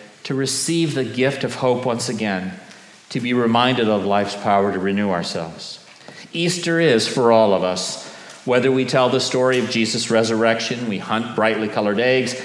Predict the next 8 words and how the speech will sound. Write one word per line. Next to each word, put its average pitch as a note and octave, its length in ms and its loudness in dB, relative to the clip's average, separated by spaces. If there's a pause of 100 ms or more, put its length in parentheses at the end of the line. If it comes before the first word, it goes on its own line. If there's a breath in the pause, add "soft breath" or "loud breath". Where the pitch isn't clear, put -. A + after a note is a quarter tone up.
(160 loud breath)
have B2 200 2
ham B2+ 320 0
for B2+ 140 -6
dinner, A#2+ 280 0
or A#2+ 240 -2
overdose G#2+ 560 -2
on G2+ 180 -4
chocolate. E2+ 640 -8